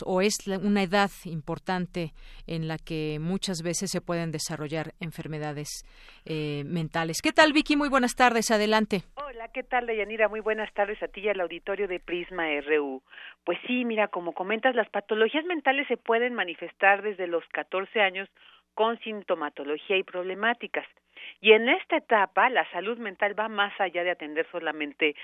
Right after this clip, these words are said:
Speaker 2: estos trastornos mentales, porque si bien representan un problema de tipo biológico, eh, que este problema, pues, lo pueden atender y tratar los médicos especialistas en psiquiatría,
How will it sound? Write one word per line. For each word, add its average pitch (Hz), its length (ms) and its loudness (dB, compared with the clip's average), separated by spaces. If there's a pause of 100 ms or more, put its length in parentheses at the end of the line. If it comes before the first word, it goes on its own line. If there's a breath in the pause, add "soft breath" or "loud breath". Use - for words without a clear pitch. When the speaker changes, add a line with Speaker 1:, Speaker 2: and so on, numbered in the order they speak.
(360 loud breath)
Speaker 2:
estos 185 280 2
trastornos 151 500 -4
mentales, 139 560 2
porque 165 360 0
si 180 80 -6
bien 220 240 2
representan 185 520 0
un 196 120 -10
problema 180 440 -2
de 147 100 0
tipo 175 280 -6
biológico, 196 760 0 (640 soft breath)
eh, 156 400 2
que 160 180 4
este 147 540 -2
problema, 156 440 -2
pues, 139 180 -6
lo 135 100 -6
pueden 160 220 -2
atender 147 480 0
y 151 60 -8
tratar 151 280 0
los 147 160 -4
médicos 147 360 -8
especialistas 147 600 -6
en 147 140 -6
psiquiatría, 202 600 0